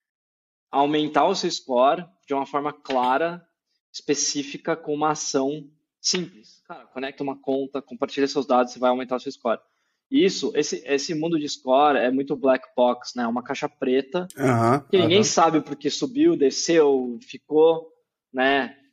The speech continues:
Speaker 1: E, e agora a gente tem a oportunidade de criar scores,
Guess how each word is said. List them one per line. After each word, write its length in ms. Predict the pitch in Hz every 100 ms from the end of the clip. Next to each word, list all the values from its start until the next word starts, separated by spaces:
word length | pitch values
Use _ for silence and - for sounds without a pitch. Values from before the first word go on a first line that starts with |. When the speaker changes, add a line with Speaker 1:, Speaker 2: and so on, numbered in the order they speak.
| _ 135
Speaker 1:
E, 500 | 143 139 139 139 147
e 60 |
agora 360 | 143 135 139 147
a 20 |
gente 240 | 143 143 -
tem 100 | 143
a 40 |
oportunidade 680 | 139 139 147 131 127 135 135
de 100 | 143
criar 580 | - 147 127 127 156 143
scores, 920 | 135 - 131 123 139 147 - - -